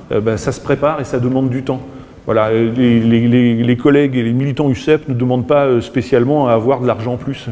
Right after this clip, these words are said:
Et, euh, ce qui les intéresse, c'est avoir une reconnaissance pour qu'on puisse dire, bah, si vous avez telle rencontre, on vous libère pendant une demi-journée pour que vous puissiez faire, euh, telle et telle chose parce que, parce que ça se prépare, et cetera, et cetera. On tient beaucoup, même ça, même si ça devient difficile, tu me dis quand je dois m'arrêter, hein.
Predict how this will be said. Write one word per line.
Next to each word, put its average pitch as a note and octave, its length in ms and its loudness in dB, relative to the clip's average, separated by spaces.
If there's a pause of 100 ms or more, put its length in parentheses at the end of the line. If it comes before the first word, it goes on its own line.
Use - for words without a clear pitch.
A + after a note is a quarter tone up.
Et, A#2+ 40 -4
euh, G#2+ 100 0
ce G2+ 80 -12
qui - 80 -6
les A#2+ 180 4
intéresse, B2+ 360 -2
c'est C3+ 100 0
avoir B2+ 240 0
une B2+ 80 -4
reconnaissance C#3 720 -4 (300)
pour C#3+ 180 0
qu'on D#4 260 4
puisse C#3 280 -2
dire, D3 180 0
bah, A#2+ 160 0
si - 160 -6
vous C#3+ 160 0
avez C#3 160 4
telle D3+ 140 0
rencontre, C3+ 420 -2
on C3 60 2
vous B2+ 120 0
libère C3+ 420 2
pendant B2 240 -4
une B2+ 100 -4
demi-journée B2 500 -2
pour - 180 -4
que C3 380 2
vous A2 120 0
puissiez C3 480 0
faire, C3+ 220 0
euh, A2 120 0
telle A#2+ 160 -2
et A2+ 40 -2
telle A2+ 160 -4
chose D3 260 0
parce - 180 -8
que, A2 180 0 (300)
parce G#2 120 -6
que - 80 -6
ça A#2+ 140 -4
se - 80 -8
prépare, A2+ 320 0
et A2 100 -4
cetera, A#2+ 280 -6
et A#2+ 100 -8
cetera. G#2+ 300 -8 (320)
On C3+ 100 2
tient F3 220 0
beaucoup, F#3+ 440 2 (200)
même D3+ 160 0
ça, E3 100 0 (240)
même E3 180 2
si E3 140 -4
ça D#3 140 -2
devient C3+ 500 0
difficile, C3+ 480 -6 (120)
tu C3+ 100 0
me B2 80 4
dis D#3 100 0
quand C#3+ 140 0
je A2 40 -2
dois B2+ 100 2
m'arrêter, A#2 320 -2
hein. C#3+ 80 -4